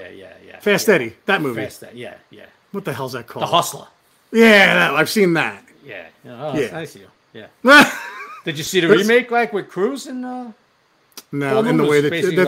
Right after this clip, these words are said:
Speaker 1: like
Speaker 2: what
Speaker 1: a
Speaker 2: the Eric
Speaker 1: remake?
Speaker 2: Clapton song. I know, but I'll, I'll give you the Eric Clapton song, In the Way That You Use It,
Speaker 1: I'm
Speaker 2: 'cause
Speaker 1: not
Speaker 2: that
Speaker 1: asking
Speaker 2: was
Speaker 1: for
Speaker 2: on
Speaker 1: the Eric
Speaker 2: M T V.
Speaker 1: Clapton song.
Speaker 2: Right.
Speaker 1: I'm asking if you saw the movie.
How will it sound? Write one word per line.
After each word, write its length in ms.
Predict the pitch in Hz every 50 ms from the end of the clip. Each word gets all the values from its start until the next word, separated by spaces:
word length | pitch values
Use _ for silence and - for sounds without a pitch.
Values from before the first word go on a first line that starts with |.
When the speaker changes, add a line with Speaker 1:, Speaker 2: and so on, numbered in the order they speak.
| 180 -
Speaker 1:
like 0 |
Speaker 2:
what 80 | 180
Speaker 1:
a 40 | 160
Speaker 2:
the 80 | 175 180
Eric 120 | - 143 170
Speaker 1:
remake? 140 | 190 196 -
Speaker 2:
Clapton 300 | - 185 185 - 165 165
song. 320 | - - 156 143 135 139 170
I 100 | 202 247
know, 120 | 285 285
but 180 | - - 277 262
I'll, 180 | 247 262 277
I'll 100 | - 262
give 120 | 214 277 240
you 60 | 247
the 80 | 247 247
Eric 160 | 233 220 -
Clapton 240 | 277 277 226 214 185
song, 240 | - 180 180 196 196
In 80 | 190
the 60 | 202 196
Way 160 | 202 202 196
That 80 | 196 202
You 80 | 190
Use 200 | 208 233 233 175
It, 80 | 147 131
Speaker 1:
I'm 40 | -
Speaker 2:
'cause 80 | - -
Speaker 1:
not 60 | -
Speaker 2:
that 140 | 226 240 269
Speaker 1:
asking 120 | - 175 175
Speaker 2:
was 80 | 180 165
Speaker 1:
for 40 | 170
Speaker 2:
on 60 | 170
Speaker 1:
the 60 | 185
Eric 120 | - - -
Speaker 2:
M 60 | -
T 40 | 254
V. 40 | 151
Speaker 1:
Clapton 440 | 156 160 156 160 - - - 151 139
song. 200 | - - 202 202
Speaker 2:
Right. 100 | 196 180 -
Speaker 1:
I'm 60 | 185
asking 220 | 202 202 202 214
if 40 | 202
you 60 | 202
saw 160 | 147 - 220 214
the 100 | 220 220
movie. 280 | 247 254 233 151 -